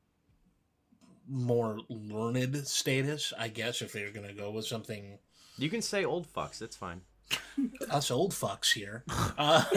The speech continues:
Speaker 1: <laughs> it is a job for us. It's, it, it is that job, but to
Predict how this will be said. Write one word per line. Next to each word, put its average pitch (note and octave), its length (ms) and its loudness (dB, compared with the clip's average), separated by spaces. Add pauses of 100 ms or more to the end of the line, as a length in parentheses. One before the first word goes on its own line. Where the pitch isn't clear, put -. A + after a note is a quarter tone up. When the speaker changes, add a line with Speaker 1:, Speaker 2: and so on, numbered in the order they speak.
(260)
Speaker 1:
<laughs> G3 380 6 (1800)
it A3 120 10
is C4 140 8
a B3 60 8
job A#2 340 2
for G2+ 160 -4
us. - 360 -2
It's, C#3+ 280 2
it, D3+ 280 2
it D3 140 2
is D#3 140 0
that D#3+ 160 2
job, C#3 420 0
but C3 360 0
to D3+ 240 0